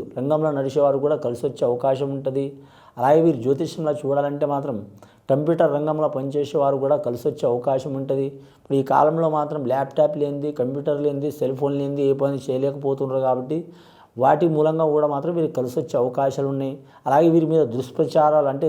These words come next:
లేనిపోని నిందలు, చిక్కులు, చికాకులు వస్తాయి. స్త్రీల మీద, పురుషుల మీద చాలా జాగ్రత్తగా ఉండాలండి.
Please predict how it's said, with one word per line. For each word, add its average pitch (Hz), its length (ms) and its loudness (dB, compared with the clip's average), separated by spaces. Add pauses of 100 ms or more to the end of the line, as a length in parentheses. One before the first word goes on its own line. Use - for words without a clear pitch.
లేనిపోని 147 460 0
నిందలు, 147 260 -2
చిక్కులు, 143 360 -4
చికాకులు 139 500 0
వస్తాయి. 139 300 -2
స్త్రీల 139 320 0
మీద, 147 160 0
పురుషుల 127 420 -4
మీద 143 160 0 (120)
చాలా 127 100 0
జాగ్రత్తగా 123 500 0
ఉండాలండి. 135 460 0